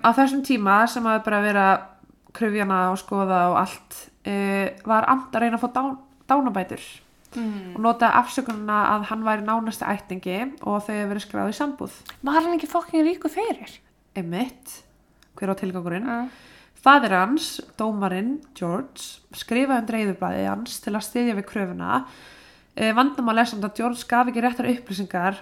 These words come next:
Speaker 1: en hann sagði í raun að þau hefðu verið saman í sex mánuði lengur heldur en þau upp-, eða, sem sagt, heldur en þau voru.
Speaker 2: Já.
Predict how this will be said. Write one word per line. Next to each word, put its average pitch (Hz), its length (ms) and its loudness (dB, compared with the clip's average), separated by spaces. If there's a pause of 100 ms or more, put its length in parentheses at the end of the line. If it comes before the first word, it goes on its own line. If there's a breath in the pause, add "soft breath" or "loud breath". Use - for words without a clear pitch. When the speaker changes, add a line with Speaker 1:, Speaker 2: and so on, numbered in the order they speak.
Speaker 1:
en 202 160 -2
hann 214 160 0
sagði 240 400 0
í 233 80 0
raun 240 240 0
að 233 80 -10
þau 233 80 -4
hefðu 220 160 -4
verið 208 160 -4
saman 240 280 -2
í 208 60 -4
sex 285 300 -4
mánuði 247 460 0
lengur 262 360 -2
heldur 220 280 -4
en 220 60 -4
þau 226 120 0
upp-, 226 240 -10
eða, 214 160 2 (160)
sem 208 100 -6
sagt, - 140 -14
heldur 220 200 -2
en 208 120 0
þau 202 80 -2
voru. 170 260 0 (120)
Speaker 2:
Já. 214 240 0